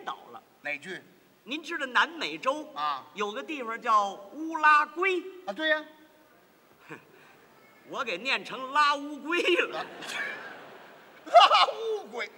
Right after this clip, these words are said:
Speaker 2: 不，这谁听得懂啊？
Speaker 1: 啊，他懂啊。
Speaker 2: 啊。
Speaker 1: 这通给我提意见。
Speaker 2: 啊。
Speaker 1: 呵，又说我什么，呃，排练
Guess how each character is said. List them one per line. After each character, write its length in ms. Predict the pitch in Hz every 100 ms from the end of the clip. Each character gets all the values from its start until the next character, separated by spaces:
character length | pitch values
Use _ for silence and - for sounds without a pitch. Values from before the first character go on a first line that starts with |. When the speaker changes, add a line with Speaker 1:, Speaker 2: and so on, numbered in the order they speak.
| -
Speaker 2:
不， 140 | - 381
这 160 | 381
谁 280 | - - 403 403
听 200 | 403 403
得 100 | -
懂 140 | - 294 -
啊？ 200 | 285 320
Speaker 1:
啊， 60 | 294
他 280 | 311 392 415
懂 240 | 220 165
啊。 160 | 170 160
Speaker 2:
啊。 280 | 208 330 311 -
Speaker 1:
这 200 | 403 392
通 220 | 240 254
给 80 | 240
我 120 | 269
提 220 | - -
意 180 | 240 233
见。 260 | 185 175 - -
Speaker 2:
啊。 280 | 147 123 - -
Speaker 1:
呵， 120 | 339 311
又 200 | 320 254
说 200 | 294 302
我 240 | 208 -
什 100 | 202
么， 240 | 269 254 - - -
呃， 100 | 226 220
排 260 | - 233
练 200 | 294 254